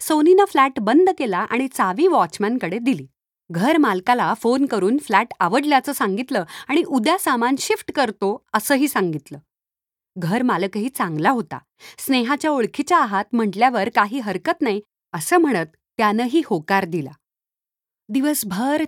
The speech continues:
तिघीजणी वणवण फिरल्या होत्या. अखेर संध्याकाळी पाच वाजता त्यांच्या घराचा विषय मिटला आणि तिघी घराकडे निघाल्या. सहा वाजता घरी पोचल्या. सोनी आणि माधी घरी येऊन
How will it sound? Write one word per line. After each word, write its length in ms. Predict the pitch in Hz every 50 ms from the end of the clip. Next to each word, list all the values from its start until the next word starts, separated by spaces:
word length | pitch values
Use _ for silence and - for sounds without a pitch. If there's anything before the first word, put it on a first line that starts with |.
| -
तिघीजणी 580 | 262 190 170 214 247 220 247 233 233 208 196 220
वणवण 460 | 208 190 165 165 165 170 196 240 294 294 -
फिरल्या 340 | - 202 170 165 165 180 185
होत्या. 280 | 156 156 135 - 127 117 - _ _ _ _ _ _ - - -
अखेर 340 | - 190 160 - 196 240 254
संध्याकाळी 640 | 247 - 185 190 180 175 185 202 - 226 220 240
पाच 360 | 247 - - 160 180 214 - 262
वाजता 420 | 247 226 208 - - 175 143 151 - _ _ _ _ _
त्यांच्या 440 | - 185 185 180 175 151 208 208 208 202
घराचा 480 | 175 147 147 170 160 160 - 190 190 190
विषय 340 | 170 160 - - 165 170
मिटला 480 | 180 175 165 156 156 - 160 160 156 - - _ _ _ - - - -
आणि 160 | 247 269 294 285 -
तिघी 280 | 233 202 175 202 262 294
घराकडे 560 | 214 190 160 185 170 180 - - 160 170 214
निघाल्या. 400 | 262 311 214 160 143 147 131 - _ _ _ _ _ _ _ _ _ _ _ _ -
सहा 300 | - - 202 156 196 208
वाजता 440 | 196 190 180 - - - 190 226 254
घरी 280 | 247 185 175 190 214 202
पोचल्या. 440 | - 180 156 151 - - 156 147 139 _ _ _ _ _ - - - -
सोनी 320 | - 285 269 262 277 311
आणि 200 | 311 302 320 330
माधी 520 | 302 247 196 202 202 208 247 285 233 254 269
घरी 300 | 220 175 160 170 214 294
येऊन 340 | 339 330 240 185 180 185 220